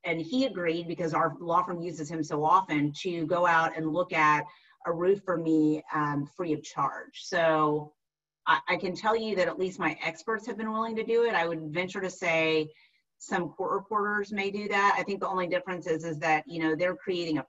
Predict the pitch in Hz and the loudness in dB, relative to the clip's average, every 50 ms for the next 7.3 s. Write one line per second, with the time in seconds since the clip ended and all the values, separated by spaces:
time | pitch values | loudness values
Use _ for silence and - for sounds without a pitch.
0 | _ - 160 160 160 175 - - - - - - - - - 170 160 160 156 151 | _ -2 0 0 2 2 0 -2 -4 -6 -10 -18 -20 -14 -8 -2 0 2 2 2
1 | 151 143 147 - 147 - - 160 151 151 151 - - 185 180 180 170 - - _ | 2 0 -2 -4 -10 -6 -4 -2 -2 -2 -4 -6 -4 -4 -2 -4 -4 -6 -12 _
2 | _ _ - _ _ _ _ _ _ - 165 160 160 156 156 147 147 147 147 - | _ _ -20 _ _ _ _ _ _ 0 2 4 4 4 4 2 0 -2 -4 -4
3 | - 160 160 156 - _ _ - - 190 190 175 160 147 139 135 - - 147 - | -4 -4 -4 -4 -6 _ _ -12 -8 -6 -4 -2 -2 -2 -2 -2 -4 -6 -8 -6
4 | 143 131 131 - 143 135 131 139 143 - 160 160 156 156 147 143 - - - - | -6 -6 -4 -4 -4 0 0 0 0 0 0 0 0 0 0 -4 -6 -12 -18 -14
5 | - 170 170 170 180 185 185 190 190 185 185 185 - - 165 170 170 165 160 165 | -10 -8 -2 0 2 2 2 2 0 -2 -2 -4 -6 -6 -6 -6 -4 -2 -2 2
6 | 165 160 156 156 151 147 135 135 - 151 160 160 - - - 190 196 190 208 202 | 4 4 4 2 0 -2 -2 -2 0 0 0 -2 -4 -6 -6 -6 -4 -4 -4 -6
7 | 202 208 220 220 220 | -6 -6 -6 -8 -10